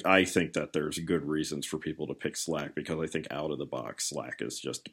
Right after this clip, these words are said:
better, a better experience. And particularly for teams, uh, it's just a much better experience. Um, I have not seen a company that has put together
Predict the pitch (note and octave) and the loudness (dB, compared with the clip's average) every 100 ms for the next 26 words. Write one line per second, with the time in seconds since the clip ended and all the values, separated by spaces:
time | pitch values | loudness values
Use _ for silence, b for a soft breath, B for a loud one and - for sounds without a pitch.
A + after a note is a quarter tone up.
0 | - - - E2+ - - A1+ A1+ - - | -8 -8 -4 -4 -4 -4 -4 -8 -8 -10
1 | A1 G1+ G1+ - - - E2+ - F2 G#2 | -8 -10 -10 -12 -12 -6 -4 0 4 4
2 | - F2 D#2 D2 - D2 - - - F2+ | 4 2 2 -2 -2 -4 -6 -6 -2 0
3 | E2 B1 C2 - - _ _ _ _ _ | 0 -4 -6 -10 -14 _ _ _ _ _
4 | _ _ - - C#2+ D2+ - E2 - C2+ | _ _ -4 -2 -2 -2 0 -2 -2 -6
5 | B1 - - A#1 G1+ - - - G1+ G1+ | -6 -8 -6 -6 -8 -10 -12 -12 -12 -12
6 | - - - - D2 C2 B1+ G3 - - | -12 -14 -14 -14 -10 -8 -6 -6 -6 -10
7 | _ _ _ _ - - - - - C2+ | _ _ _ _ -20 -20 -14 -12 -10 -8
8 | - - G2 F#2+ F#2 F2 F#2+ F2+ - - | -6 6 8 8 6 8 8 6 6 4
9 | F#2 E2+ D#2+ E2 - C#2+ C#2 C#2+ - C2 | 4 4 2 -2 -2 -6 -4 -4 -4 -4
10 | - - D#2 C#2+ C2 A1+ G#1+ | -4 -4 -4 -2 -2 -4 -6